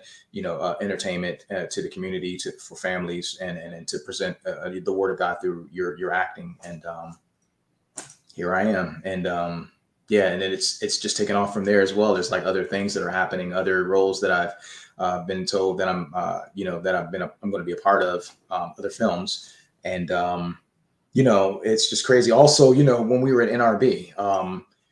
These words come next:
to, to, to win that third place award, um, bronze award, um, it was huge. I just thought that it was great to be honored, uh, you know, to, to, uh,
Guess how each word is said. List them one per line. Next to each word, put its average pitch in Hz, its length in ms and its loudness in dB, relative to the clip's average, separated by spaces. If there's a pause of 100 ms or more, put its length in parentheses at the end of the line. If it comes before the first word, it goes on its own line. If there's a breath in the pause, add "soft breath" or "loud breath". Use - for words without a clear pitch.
(120)
to, 107 300 -2
to, 110 220 -2
to 123 120 -2
win 127 200 2
that 127 180 2
third 123 220 4
place 120 260 0
award, 101 640 2
um, 98 180 -4
bronze 107 280 0
award, 95 540 -2
um, 90 440 -6 (720)
it - 100 -2
was - 180 -2
huge. 156 300 4
I 131 140 6
just - 180 -2
thought 117 220 4
that 107 180 2
it 117 80 -2
was 117 140 -2
great 135 320 4
to 127 80 -2
be 110 200 -2
honored, 98 600 2
uh, 90 480 -4
you 101 140 -4
know, 95 180 -2
to, 95 240 -6
to, 90 460 -6
uh, 87 320 -4